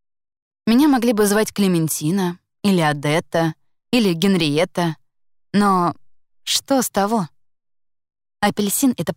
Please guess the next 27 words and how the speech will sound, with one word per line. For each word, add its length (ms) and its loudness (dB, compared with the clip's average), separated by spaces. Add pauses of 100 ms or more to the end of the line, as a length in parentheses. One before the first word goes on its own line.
просто 360 -4
апельсин. 540 -6 (680)
А 140 0
кукла — 320 -2
это 220 0
кукла. 420 -6 (1200)
Не 140 2
думайте, 420 0
что 180 -2
если 360 -2
вы 100 0
дадите 440 0
кукле 320 -2
имя, 420 0 (340)
она 260 2
станет 380 0
отличаться 640 -2
от 80 0
других 400 -2
кукол. 380 -8 (840)
Вы 200 2
можете 400 0
купать 520 -2
ее, 320 0
одевать, 720 -2 (280)
кормить 420 0
воздухом 720 -2